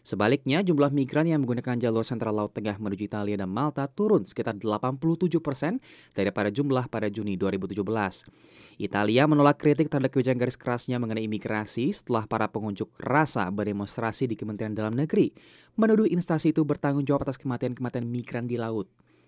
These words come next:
Ini menyusul temuan sebuah kapal migran yang rusak terapung-apung di Laut Tengah di lepas pantai Libya oleh sebuah badan amal penyelamat Spanyol pekan ini. Di puing kapal itu ditemukan mayat seorang perempuan dan anak-anak,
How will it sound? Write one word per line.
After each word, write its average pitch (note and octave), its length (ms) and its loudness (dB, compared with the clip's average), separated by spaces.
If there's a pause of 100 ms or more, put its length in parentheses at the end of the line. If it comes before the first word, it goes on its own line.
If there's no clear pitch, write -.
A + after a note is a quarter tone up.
(760)
Ini A#2 320 2
menyusul C3+ 320 4
temuan A#2 320 0
sebuah A2 240 0
kapal A2 240 -2
migran A2 400 -2
yang C#3 160 2
rusak A#2 320 -2
terapung-apung C3 800 -2
di D#3+ 80 6
Laut C3+ 240 2
Tengah A#2+ 320 -2
di E3+ 80 2
lepas D#3+ 320 0
pantai B2+ 320 -4
Libya A2+ 560 2
oleh B2 240 -2
sebuah G2+ 240 -2
badan G2+ 240 -2
amal A2+ 320 -6
penyelamat A#2+ 480 -4
Spanyol F#2+ 320 -6
pekan G#2+ 160 -6
ini. A#2 320 -2 (640)
Di G#2+ 80 2
puing G#2+ 160 0
kapal A2 240 0
itu A2 240 0
ditemukan G#2+ 320 -4
mayat G2+ 400 -2
seorang B2+ 240 -2
perempuan D#3 640 0
dan B2+ 240 0
anak-anak, C#3+ 560 0